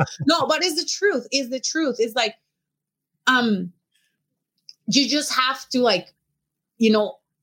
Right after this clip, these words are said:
pour your heart and your soul in what you do. And that's what I do every time I step in the ring. I don't care if there's five people in there, they're still gonna get a good match.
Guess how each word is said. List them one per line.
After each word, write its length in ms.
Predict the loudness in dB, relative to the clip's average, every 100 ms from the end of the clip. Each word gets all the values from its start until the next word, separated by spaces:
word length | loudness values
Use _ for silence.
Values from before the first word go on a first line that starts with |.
| _ _ _ _ -12
pour 300 | 4 6 6
your 160 | 6 2
heart 480 | 0 -2 0 0 -4 _
and 180 | 0 2
your 120 | 0
soul 440 | -2 0 2 4 4
in 140 | 2
what 200 | 2 0
you 80 | -4
do. 340 | 0 2 4
And 120 | 2
that's 160 | 2 0
what 100 | 0
I 60 | -2
do 240 | -2 -2
every 320 | 0 0 0
time 300 | -2 -2 -4
I 60 | -2
step 340 | -2 -2 0
in 80 | 0
the 120 | 0
ring. 220 | 0 -6 -8 -16 -20 _
I 80 | 2
don't 180 | 6 6
care 180 | 6 4
if 100 | 4
there's 260 | 2 0
five 260 | 0 -2 0
people 280 | -2 0 0
in 180 | 0 -2
there, 260 | -2 -4 -8 _ 0
they're 80 | 2
still 400 | 2 0 2 4
gonna 180 | 2 2
get 140 | 0
a 60 | 2
good 180 | 0
match. 440 | 0 -6 -6 -8